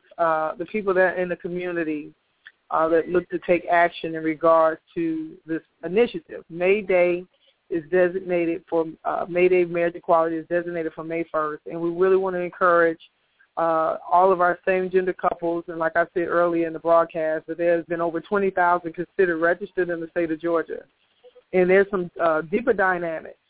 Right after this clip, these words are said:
uh, when it comes to marriage equality. And, uh,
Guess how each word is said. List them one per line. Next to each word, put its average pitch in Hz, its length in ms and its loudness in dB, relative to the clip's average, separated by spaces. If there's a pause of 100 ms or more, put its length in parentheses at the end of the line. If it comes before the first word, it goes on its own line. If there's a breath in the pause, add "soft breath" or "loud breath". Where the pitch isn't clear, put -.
(140)
uh, 156 240 -2
when 170 180 -4
it 170 100 -4
comes 190 400 -2 (160)
to 165 400 2 (400)
marriage 175 280 2
equality. 156 840 0
And, 156 180 -18
uh, - 340 -6